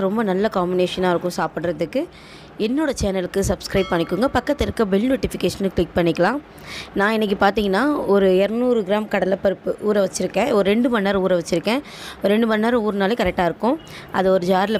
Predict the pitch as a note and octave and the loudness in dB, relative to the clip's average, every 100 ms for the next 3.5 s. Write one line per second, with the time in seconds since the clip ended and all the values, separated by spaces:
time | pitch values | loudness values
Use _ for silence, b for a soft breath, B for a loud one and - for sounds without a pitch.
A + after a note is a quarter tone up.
0 | G#3 F3+ F#3 F3 C#4+ G4 C#4 A#3 C4 G3+ | -2 -4 -2 0 0 0 -2 -2 -2 -4
1 | A#3 B3+ A#3 A#3 G#3 - F#3 F#3 A#3 C#4 | -4 -2 -2 -4 -6 -8 -6 -4 -4 0
2 | G#3 G3 F#3 F#3+ F#3+ F#3+ G#3 - G#3+ G3 | 0 2 4 4 4 2 0 -4 -4 -4
3 | G#3 - G3+ G#3 F#3 | -6 -4 -2 0 -2